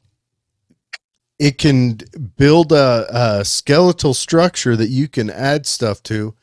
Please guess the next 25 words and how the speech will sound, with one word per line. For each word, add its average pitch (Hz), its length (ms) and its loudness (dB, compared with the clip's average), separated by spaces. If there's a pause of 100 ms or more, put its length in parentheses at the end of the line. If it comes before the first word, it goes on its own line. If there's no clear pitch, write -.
(560)
and 143 200 2
maybe 165 300 0
pull 151 340 0
us 156 160 -2
away 139 280 4
a 139 60 6
little 131 220 4
bit 131 260 0
from 117 240 -4
using 117 380 0
oil-based 117 640 0
plastics 131 640 -6
a - 60 -18
little 80 260 -16
bit. 65 220 -20 (1080)
I 90 140 -8
think 170 240 -12
that 110 200 -6
would 139 160 -4
be, 117 260 0
uh, 107 360 -2
that 131 200 2
would 139 180 2
be, 123 360 0
uh, 107 380 0